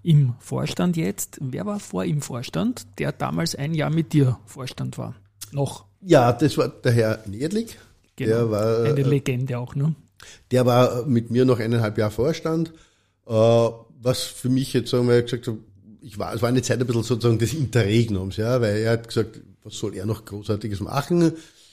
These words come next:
Speaker 2: Äh, und für mich war es gut, weil ich konnte in die neue Branche gut hineinfinden, ja.
Speaker 1: Mhm.
Speaker 2: Man muss sich eins vorstellen, von,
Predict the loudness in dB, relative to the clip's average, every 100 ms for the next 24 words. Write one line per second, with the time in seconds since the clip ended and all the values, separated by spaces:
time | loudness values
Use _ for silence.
0 | _ _ -2 2 2 2 2 6 6 6
1 | 2 -10 -12 0 2 2 0 -4 -2 -4
2 | -4 -4 -2 -2 -2 0 -2 0 -2 -2
3 | -4 -2 -2 -2 -4 -2 0 0 0 0
4 | 0 0 -4 -6 -6 -8 -20 -20 -18 -10
5 | -4 2 2 2 -2 0 0 4 2 2
6 | -2 -10 -20 -20 _ _ _ _ _ _
7 | -6 -6